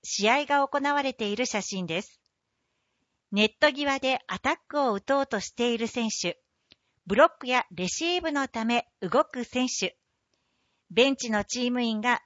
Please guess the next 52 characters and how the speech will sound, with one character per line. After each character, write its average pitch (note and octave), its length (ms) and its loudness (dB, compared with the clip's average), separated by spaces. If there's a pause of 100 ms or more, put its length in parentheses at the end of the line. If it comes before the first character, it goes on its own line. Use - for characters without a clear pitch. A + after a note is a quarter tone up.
見 F3+ 180 0
守 D#4+ 380 -2
る D4+ 60 -4
写 G#3 160 -4
真 G3 220 -6
で E3+ 140 -4
す。 - 220 -18 (1500)
鹿 E4+ 100 4
の F4+ 140 -2
キ F4 100 0
ャ F4 60 4
ラ F4+ 80 2
ク - 100 -4
タ C#4 180 -2
ー A#3+ 80 -6
と G#3 140 0
バ F3 140 2
レ C4 140 2
ー - 20 0
ボ D#4+ 160 2
ー - 20 2
ル C#4 120 -2
が F#3+ 120 -2
あ F#3 60 -6
し - 120 -8
ら A3 140 -2
わ G#3+ 100 -4
れ G#3 120 -6
た G3+ 340 -2
奈 F#3+ 280 2
良 - 20 -2
ド C#4+ 100 0
リ D#4 200 0
ー - 20 -2
マ C#4 160 -2
ー C4 40 -6
ズ A3 120 -10
の G3+ 140 0
ロ F3+ 120 -2
ゴ A#3+ 140 -2
マ D#4+ 100 -2
ー D#4+ 100 -2
ク C#4 120 -8
も C#4+ 80 -2
掲 A3+ 260 -6
載 G3+ 220 -8
さ F#3+ 120 -8
れ F#3 120 -6
て F#3 120 -8
い F3 120 -6
ま D#3+ 180 -6
す。 - 260 -18